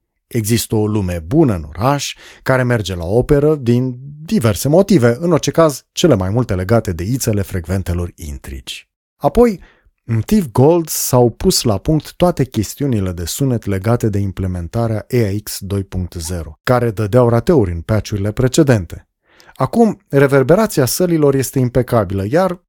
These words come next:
cu excepția câtorva bug-uri minore, se poate auzi prin uși, la modul în care se simte că sunetul este atenuat de lemnul sau metalul din care sunt făcute.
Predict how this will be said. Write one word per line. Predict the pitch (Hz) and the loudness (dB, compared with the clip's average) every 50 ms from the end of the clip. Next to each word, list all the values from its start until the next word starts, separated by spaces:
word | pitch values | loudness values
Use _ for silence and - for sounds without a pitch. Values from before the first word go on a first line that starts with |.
| _ _ | _ _
cu | - - - 254 | -14 -8 -6 -6
excepția | 247 208 - - - - 226 202 - - 175 | -6 -6 -8 -8 -4 -4 -4 -4 -2 -4 -4
câtorva | - - 147 - 135 131 123 131 170 185 160 117 101 _ | -2 -4 -6 -4 -2 -2 -2 -2 -4 -4 -4 -6 -6 _
bug-uri | - 151 147 127 92 - 104 90 82 | 2 2 2 2 0 -4 -6 -6 -6
minore, | 90 90 95 120 151 170 170 170 156 - _ | -8 -6 -2 2 4 6 6 4 4 0 _
se | - - - 180 | -6 0 0 0
poate | - - 233 202 - 131 | 4 4 2 4 4 2
auzi | 117 110 104 107 113 | 2 2 2 0 -2
prin | 110 - 98 87 85 | -2 -2 -4 -2 0
uși, | 107 151 190 185 - - - | 0 0 0 0 -4 -6 -2
la | 143 139 | 0 2
modul | 147 180 185 151 151 139 | 4 4 4 4 4 2
în | 131 123 | 2 2
care | - 127 117 113 | 2 2 2 2
se | - - | 0 -2
simte | 120 - - 220 190 - 156 | -4 -2 -2 -2 0 0 0
că | - - | 0 0
sunetul | 101 - - 143 135 123 - 113 107 | -4 -2 0 0 0 0 0 0 -2
este | 107 98 - - 104 | -2 -2 -2 -4 -6
atenuat | 98 - - 98 95 110 120 113 | -6 -6 -6 -6 -2 0 0 0
de | 101 98 | 0 -2
lemnul | 85 90 104 117 123 127 120 | -2 0 0 0 2 2 0
sau | 107 - - 104 | -2 -4 -4 -4
metalul | 92 87 85 - - 117 120 117 107 | -4 -4 -6 -2 0 2 2 2 0
din | 101 107 104 | 0 -2 -4
care | 101 - 104 107 110 | -4 -4 -4 -4 -4
sunt | - - 139 135 | -2 -4 -4 0
făcute. | - 180 165 - 123 - - 82 - | 2 2 2 2 0 0 0 -8 -16